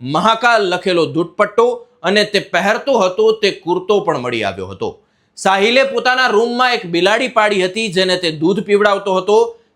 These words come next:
તે ઘણીવાર આ બિલાડી સાથે રમતા પણ જોવા મળતો હતો. મુસ્કાનના નિવેદનોમાં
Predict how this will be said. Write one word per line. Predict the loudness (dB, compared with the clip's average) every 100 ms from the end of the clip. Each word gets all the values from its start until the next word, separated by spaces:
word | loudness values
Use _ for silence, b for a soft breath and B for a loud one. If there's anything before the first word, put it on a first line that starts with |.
| -2
તે | -2
ઘણીવાર | 0 2 4 4 4
આ | 2 -2 -2
બિલાડી | 0 0 2 0 -2
સાથે | -2 -2 -2 -2 -2
રમતા | -2 -2 -4 0 0
પણ | 0 -2 -4
જોવા | -2 0 2
મળતો | 0 -6 -12
હતો. | -12 -6 -6 -6 _ _ _ _ _ _ -2
મુસ્કાનના | -2 2 2 2 0 0
નિવેદનોમાં | 2 2 2 2 2 2 2